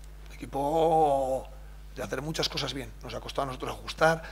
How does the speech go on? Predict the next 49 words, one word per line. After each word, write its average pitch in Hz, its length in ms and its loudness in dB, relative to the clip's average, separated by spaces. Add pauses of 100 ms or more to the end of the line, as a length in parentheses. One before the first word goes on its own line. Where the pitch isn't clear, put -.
(180)
ajustar 127 280 -2
los, 123 220 -4
las 123 260 -4
marcas, 165 360 0
ajustar 131 380 -2
todo, 160 320 2 (580)
y 143 80 -6
nos 135 140 -6
llega 143 220 2
el 139 100 2
gol 160 240 8
en 151 100 2
el 139 100 -6
minuto 139 240 -6
treinta 135 260 -4
y 135 80 -2
seis, 160 280 2
treinta 147 220 -2
y 131 60 -2
siete, 151 220 -2
pues, - 240 -6 (100)
pues, - 180 -10 (1300)
creo 139 200 -2
que 135 60 -4
cuando 131 240 -2
mejo-, 135 340 -4
cuando 123 240 -2
estamos 143 420 0
un 147 100 -2
poquito 139 260 -4
más 131 160 -4
ajustados, 175 460 6
nos 143 200 -2
hemos, 135 260 -4 (600)
no 143 100 -2
hemos 139 120 -2
ajustado 131 420 0
muy 139 160 -4
bien 139 160 -2
ahí 143 100 -2
atrás, 170 360 0
pero 120 260 -4
que - 60 -10
estábamos 139 460 0
bien, 151 280 0
estábamos 123 400 -8
con 139 120 -6
el 135 80 -4
partido 139 420 -2